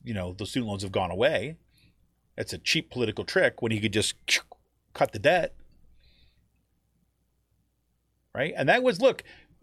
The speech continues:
the American Prospect, these are not the, you know,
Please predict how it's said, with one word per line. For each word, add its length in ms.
the 80
American 320
Prospect, 640
these 200
are 80
not 300
the, 100
you 320
know, 380